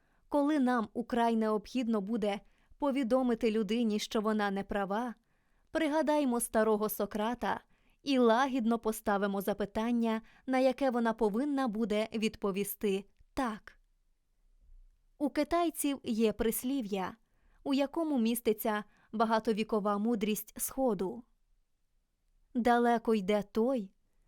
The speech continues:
хто м'яко крокує». Вони витратили п'ять тисяч років на вивчення людської натури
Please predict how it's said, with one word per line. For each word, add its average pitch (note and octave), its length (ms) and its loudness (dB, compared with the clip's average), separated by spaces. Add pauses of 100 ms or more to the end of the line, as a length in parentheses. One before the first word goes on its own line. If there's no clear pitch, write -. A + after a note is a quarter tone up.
хто A#3 300 0
м'яко G#3+ 500 -2
крокує». G3+ 800 -6 (2000)
Вони D#4 500 0
витратили A3+ 720 2
п'ять A3+ 520 -4
тисяч A3 460 -4
років A3 480 -2 (280)
на A3+ 200 0
вивчення A3+ 560 -2
людської G#3+ 500 0
натури G#3 640 -4